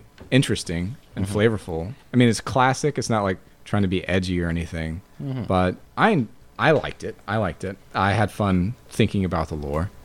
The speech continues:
Speaker 1: and
Speaker 2: Hmm.
Speaker 1: trying to put pieces together. Uh, it's good to use as a sample starting area. Now, if you just reskin it completely, just say there's a ruined dungeon on the top in the mountains.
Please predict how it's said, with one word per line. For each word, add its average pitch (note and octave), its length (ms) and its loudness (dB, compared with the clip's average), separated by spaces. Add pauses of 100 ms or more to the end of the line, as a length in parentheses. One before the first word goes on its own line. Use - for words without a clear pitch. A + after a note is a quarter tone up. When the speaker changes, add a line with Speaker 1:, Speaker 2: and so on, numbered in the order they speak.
(160)
Speaker 1:
and F#3 100 2
Speaker 2:
Hmm. D3 60 4
Speaker 1:
trying G2 160 4
to E2 60 0
put F2 180 -2
pieces E2 340 -4
together. D2+ 420 -2 (840)
Uh, G#2+ 340 4 (400)
it's D3 240 4
good C#3 420 6
to - 120 -6
use A#2+ 400 0
as A#2 140 4
a G2+ 80 -2
sample G#2+ 920 0
starting A2 1000 2 (340)
area. A#2+ 460 4 (180)
Now, G#2 120 4
if G#2 300 0
you G#2+ 80 2
just G2+ 180 0
reskin A2+ 320 2
it G2+ 80 2
completely, G#2 540 0 (100)
just - 120 -4
say A2 100 6
there's G2 180 4
a G2 60 2
ruined G2+ 360 2
dungeon G2 500 2 (360)
on F2+ 80 -2
the F2+ 80 0
top G2+ 380 4 (240)
in F#2+ 100 -6
the F2+ 60 0
mountains. G2+ 560 0